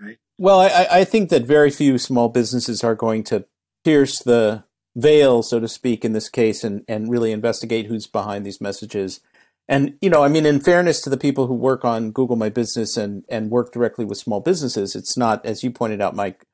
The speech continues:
Speaker 2: earlier before we went on, it's not their doing. This is some, this is some policy person or P R person somewhere in, uh, you know, a cloistered environment who's saying, "Here's a,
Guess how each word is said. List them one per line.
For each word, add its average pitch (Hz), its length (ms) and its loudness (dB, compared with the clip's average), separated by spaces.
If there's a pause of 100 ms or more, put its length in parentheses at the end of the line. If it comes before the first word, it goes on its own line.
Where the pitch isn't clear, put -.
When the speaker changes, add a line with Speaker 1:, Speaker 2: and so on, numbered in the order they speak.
(200)
Speaker 2:
earlier 135 340 4
before 113 320 -4
we 104 120 -4
went 104 180 -6
on, 110 320 -2 (360)
it's 139 200 -2
not 123 300 0
their 123 240 4
doing. 110 360 -4
This 120 180 -4
is 123 200 -6
some, 123 400 0 (420)
this 143 180 0
is 139 120 -2
some 120 500 0
policy 139 460 2
person 110 560 -2
or 98 120 0
P 139 240 0
R 135 180 6
person 107 640 -4
somewhere 120 520 0
in, 113 440 -4 (640)
uh, 104 320 -2 (140)
you 117 120 -4
know, 101 220 -4
a - 120 -10
cloistered 139 540 0
environment 110 640 -2
who's 110 240 -6
saying, 110 360 0
"Here's 143 280 0
a, 117 80 0